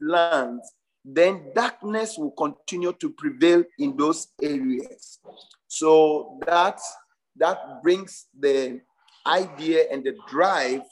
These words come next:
to sh-, make sure that the, the cross of the Lord Jesus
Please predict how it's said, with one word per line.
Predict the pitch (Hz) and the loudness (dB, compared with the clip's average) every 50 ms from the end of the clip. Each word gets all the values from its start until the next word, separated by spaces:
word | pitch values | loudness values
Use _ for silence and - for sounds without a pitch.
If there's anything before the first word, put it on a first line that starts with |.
| _ _ | _ _
to | - - | -20 -18
sh-, | - - - - - | -16 -16 -16 -16 -14
make | 143 156 175 196 196 - | -8 -2 0 0 0 -2
sure | - - - - 147 160 156 147 143 135 135 | -4 -12 -12 -10 -6 -4 -4 -4 -4 -4 -2
that | 131 127 123 120 110 - - - _ _ _ _ _ _ _ _ 135 | -2 -2 -2 -4 -8 -14 -20 -20 _ _ _ _ _ _ _ _ _
the, | 135 139 135 135 135 131 127 123 - - - | 0 2 2 2 0 -2 -4 -6 -8 -8 -4
the | 131 131 127 - - - | -2 -2 -2 -4 -8 -14
cross | - - - - - 185 185 185 190 202 214 202 - - - - _ - | -10 -8 -6 -2 0 2 4 4 4 4 4 2 -2 -12 -14 -14 _ -4
of | 135 139 135 - 127 | -2 -2 -2 -2 -2
the | 131 131 | -4 -2
Lord | 135 135 143 160 180 190 175 151 | -2 0 2 2 2 2 2 -2
Jesus | - 160 165 151 - 175 160 160 | -8 -10 -8 -4 -2 -2 -2 -2